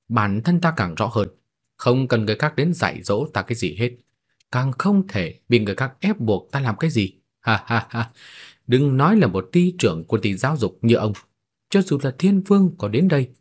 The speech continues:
cũng không làm gì được ta. Hắn lớn giọng nói. Nói xong hắn liền cảm thấy sảng khoái, ý niệm thông suốt. Chẳng trách trong cuốn tiểu thuyết bán chạy nhất, Ngự Thiên Thần Đế của đại thần loạn thế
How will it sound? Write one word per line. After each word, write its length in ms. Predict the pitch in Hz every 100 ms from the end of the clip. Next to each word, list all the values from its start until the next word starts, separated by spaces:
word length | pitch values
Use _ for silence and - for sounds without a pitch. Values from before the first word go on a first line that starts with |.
| -
cũng 240 | 104 110
không 360 | 120 - 117 123
làm 240 | 107 101
gì 120 | 98 104
được 200 | 90 -
ta. 280 | 123 127 - _ _ _ _ _ _ _ _ _ - _ _
Hắn 340 | - 101 113
lớn 220 | 120 120 160
giọng 200 | 101 87
nói. 220 | 110 180 - _ _ _ _ _ _ _ _ _ -
Nói 160 | 156
xong 440 | 175 143 120 117 117
hắn 140 | 185 185
liền 140 | 95
cảm 180 | 95 80
thấy 200 | 87 143
sảng 280 | - - -
khoái, 340 | - 113 147 208 _ _ _
ý 120 | 117
niệm 280 | 127 107 -
thông 220 | - 95 -
suốt. 280 | - 120 - _ _ _ _ _ _ _ _ _ -
Chẳng 280 | 95 82
trách 160 | 90 113 110 98
trong 140 | 104
cuốn 200 | 90 143
tiểu 160 | - 82 -
thuyết 220 | 147 -
bán 280 | 104 131 190
chạy 200 | 190 104
nhất, 220 | 107 180 - _ _
Ngự 140 | - 139
Thiên 200 | 143 180
Thần 220 | - 95
Đế 240 | 101 131 226 233
của 240 | - 85 _ -
đại 180 | 101 98
thần 280 | 107 92 82
loạn 220 | 107 104 101
thế 180 | 143